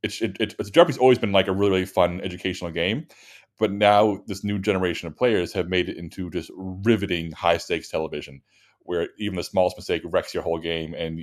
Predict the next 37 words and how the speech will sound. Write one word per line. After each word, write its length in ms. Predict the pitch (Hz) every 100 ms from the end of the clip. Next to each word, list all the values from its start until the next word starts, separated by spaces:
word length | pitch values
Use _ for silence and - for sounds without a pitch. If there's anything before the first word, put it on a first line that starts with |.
| -
and, 380 | 82 80 78 78
uh, 240 | 78 76 76 -
a 120 | 87
huge 600 | - 95 90 78 - - _ _ _ _ _ _ _ _ _
bet, 300 | 95 101 87 - _ -
you 80 |
know, 180 | 87 80
will 420 | 78 82 76 71 _ _ _ - 85 90
radically 400 | 92 87 87 80
alter 480 | 82 82 80 69 - _
the, 80 | -
the 140 | 73
shape 280 | - - 82
of 120 | - -
everything. 480 | 90 80 67 57 - _ _ _ -
And 420 | 87 82 80 80 -
watching 580 | 98 107 - 107 98 98
everybody 580 | 95 95 92 87 82 - _ _ _ _ _ _ _ - -
bounce 380 | 95 101 95 -
off 180 | 92 90
each 200 | 98 92
other 260 | 80 76
and 180 | - 82
try 220 | - 95
to 80 | 90
play 140 | 101
that 180 | 82 78
game, 320 | 92 90 76
even, 260 | 82 82 98
even 140 | 98
with 120 | 90 82
James 200 | 87 -
Holzhauer 420 | 95 92 82 78
in 60 |
the 80 | 78
mix, 380 | 90 82 - - _ _ _ _
uh, 220 | 80 78